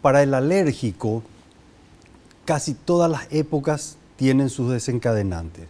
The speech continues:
La, la primavera en sí es mucho más agresiva, no,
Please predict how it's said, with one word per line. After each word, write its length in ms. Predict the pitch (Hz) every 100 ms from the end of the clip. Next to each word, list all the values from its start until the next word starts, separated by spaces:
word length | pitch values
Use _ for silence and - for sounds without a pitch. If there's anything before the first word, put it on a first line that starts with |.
| - - - - - - - -
La, 880 | 131 143 139 135 127 120 117 117 - -
la 220 | 135 143
primavera 600 | 143 139 131 147 185 185
en 140 | 151 117
sí 280 | - 170 139
es 260 | 139 -
mucho 380 | 123 175 180 143
más 240 | 131 127 -
agresiva, 1000 | 131 113 107 87 - 165 156 104 92 - - - - - - - - 113
no, 380 | 117 135 143